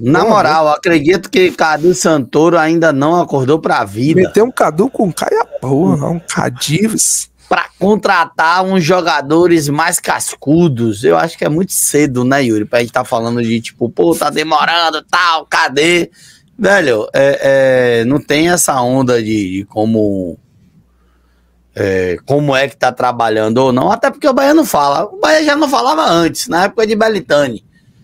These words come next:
Speaker 1: Né? Agora, pô, que é o Grupo City e tal, a gente vai ter que ficar aí se desdobrando aqui pra descobrir. E eu digo pra você, é mais fácil descobrir pelo clube que o cara tá vindo do que pro Bahia quem é que tá vindo.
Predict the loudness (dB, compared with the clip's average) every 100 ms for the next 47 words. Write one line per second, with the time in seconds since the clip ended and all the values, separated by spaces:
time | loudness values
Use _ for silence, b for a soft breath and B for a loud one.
0 | b _ 0 2 2 0 2 2 2 2
1 | 0 -2 0 2 2 2 2 2 0 0
2 | 2 0 -2 -2 0 2 0 -2 -2 -2
3 | -6 -4 -2 0 0 0 -4 b b b
4 | b -4 0 2 2 2 2 2 0 2
5 | 2 2 0 0 2 0 0 0 2 2
6 | 0 0 2 2 2 0 2 2 2 2
7 | 0 2 2 0 0 0 0 -4 -8 -8
8 | -6 0 0 0 B B B B _ 2
9 | 2 0 2 2 0 -2 0 0 0 0
10 | -2 0 0 0 2 2 0 0 -2 0
11 | 0 -2 0 0 2 0 2 2 0 0
12 | 0 -2 0 -2 0 -2 0 -2